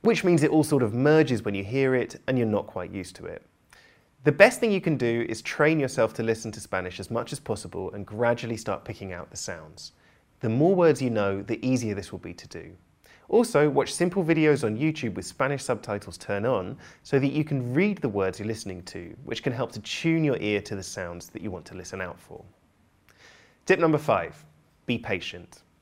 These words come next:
Learning a language isn't something that happens overnight. Becoming really fluent in a foreign language is something that takes years and years. The good news, though, is that you've started that journey already, and every day you're getting a little bit closer to your goal.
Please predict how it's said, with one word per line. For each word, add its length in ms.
Learning 320
a 20
language 460
isn't 280
something 340
that 100
happens 420
overnight. 680
Becoming 480
really 300
fluent 380
in 60
a 40
foreign 280
language 380
is 80
something 300
that 160
takes 260
years 480
and 240
years. 520
The 80
good 220
news, 240
though, 340
is 120
that 200
you've 100
started 380
that 160
journey 260
already, 440
and 140
every 320
day 340
you're 100
getting 280
a 20
little 180
bit 200
closer 320
to 120
your 120
goal. 360